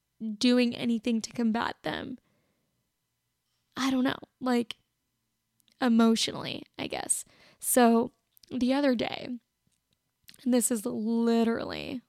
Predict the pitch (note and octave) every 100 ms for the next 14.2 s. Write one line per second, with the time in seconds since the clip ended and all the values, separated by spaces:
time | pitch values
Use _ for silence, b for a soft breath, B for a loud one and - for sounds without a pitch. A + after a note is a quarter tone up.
0 | _ _ - C4 - - - - b b
1 | b b b b b b _ _ _ _
2 | - A#3 A#3 A3+ G#3 - _ _ - -
3 | B3+ A#3+ - - - B3 D4 _ - A#3
4 | A3+ - - - G#3 A1+ - - - -
5 | C#2+ - - - G#3+ - G3+ - - -
6 | - - b b b b - D4+ D4+ C#4+
7 | C#4 C#4 C#4+ - - - A#3+ A#3+ B3 A#3+
8 | A#3 A3 B3+ B3+ B3+ A#3+ A#3+ A3+ A3 A#3
9 | A3+ A#3+ A#3 - - _ C4+ A#3+ A3+ -
10 | _ _ - - - - - - - -
11 | - - - - - - - - - -
12 | - - - - - - - - - C#4
13 | - - - - - - - - - -
14 | -